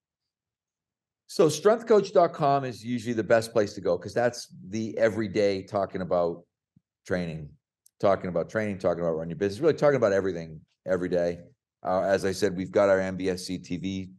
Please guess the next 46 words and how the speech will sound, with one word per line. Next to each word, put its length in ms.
site, 380
uh, 360
M 140
B 160
S 160
C 120
dot 400
T 140
V, 320
that 440
has 220
a 40
lot 160
more 140
of 80
our 100
educational 560
content. 560
So 260
the, 220
as 180
I 60
said, 220
the 60
staff 360
meetings 300
are 80
all 180
on 160
there. 160
Anybody 320
that 80
we 100
have 160
who 100
comes 200
in 100
as 140
a 60
guest 260
speaker 320
is 100
on 160
there. 160
That's 280
got, 260